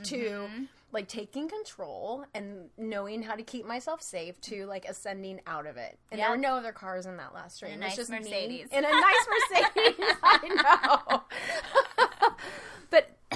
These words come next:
Speaker 1: I think, I mean, the ear seeds
Speaker 2: Yes.
Speaker 1: kinda opened
Speaker 2: Oh,
Speaker 1: up
Speaker 2: they
Speaker 1: my psyche.
Speaker 2: did. Oh, yeah.
Speaker 1: And I totally processed that whole thing, which was really fascinating. I don't know.
Speaker 2: Yeah.
Speaker 1: I think the healing process is so interesting.
Speaker 2: Ugh,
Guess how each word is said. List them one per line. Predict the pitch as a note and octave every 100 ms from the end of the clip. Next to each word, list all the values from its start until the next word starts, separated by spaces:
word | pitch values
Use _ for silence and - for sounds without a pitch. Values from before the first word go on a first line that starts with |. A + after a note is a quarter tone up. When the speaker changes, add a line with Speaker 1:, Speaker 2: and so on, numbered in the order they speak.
| -
Speaker 1:
I | D4+
think, | F#4+ G4 F4 -
I |
mean, | A#3 A#3
the | A#3 B3
ear | C#4+
seeds | - A#3+ G#3+
Speaker 2:
Yes. | D4 F#4 E4+
Speaker 1:
kinda |
opened | - - G#3+
Speaker 2:
Oh, | A3+
Speaker 1:
up | G#3
Speaker 2:
they | G#3+
Speaker 1:
my | G#3+
psyche. | A#3+ B3+
Speaker 2:
did. | A#3 D4+ G#4 A3 -
Oh, | - A#3
yeah. | F3+ F#3 E3 F#3+ - C#4
Speaker 1:
And | C4+
I | C#4
totally | - C#4+ D#4
processed | - A#3 C#4 - G#3+ -
that | F#3 E3+ - _ _
whole | A3+ A3+ G#3+
thing, | - B3 A3 F3+ F3+
which | F#3 - - _ _
was | A3+ G3+ G3 G3
really | F#3+ A3+ A3+ F3 - -
fascinating. | F#3 G3+ - F#3
I |
don't | F#3 F3+
know. | E3+
Speaker 2:
Yeah. | F3
Speaker 1:
I |
think | - F#3+
the | G3
healing | G3+ F#3 F3+
process | - F3+ - G3 -
is | G3
so | - D#3+ -
interesting. | G#3 - - - - - -
Speaker 2:
Ugh, | G3+